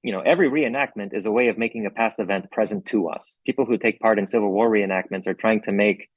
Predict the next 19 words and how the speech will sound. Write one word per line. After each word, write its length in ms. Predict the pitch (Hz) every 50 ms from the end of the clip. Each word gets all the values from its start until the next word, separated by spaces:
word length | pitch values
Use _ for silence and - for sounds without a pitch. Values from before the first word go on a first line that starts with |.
| _ _ _ _ _ -
you 80 | 90
know, 100 | 92 90
the 120 | 85 95 92
events 260 | 85 98 104 107 -
of 80 | 104 95
the 60 | 92
Civil 220 | - 110 92 95
War 140 | 95 101 98
present 320 | - - 98 - 98 90 -
to 120 | - 101
them. 100 | 92 82
They're 100 | 82 -
trying 180 | - 101 104 95
to 40 | -
focus 240 | - 101 - 98 87
their 120 | 98 90
attention 360 | 87 - - 92 - - 85
on 100 | 80 80
them. 180 | - - - -